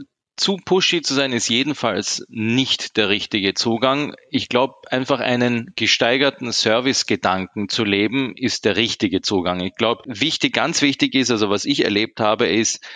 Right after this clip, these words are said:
speziell wenn es um, um Produkte geht und nicht um Dienstleistungen,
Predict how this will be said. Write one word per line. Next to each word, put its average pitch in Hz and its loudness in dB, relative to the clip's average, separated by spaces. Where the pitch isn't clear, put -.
speziell 117 0
wenn 117 0
es 113 0
um, 107 -2
um 104 -4
Produkte 123 0
geht 113 0
und 107 -4
nicht - -4
um 101 -4
Dienstleistungen, 101 -2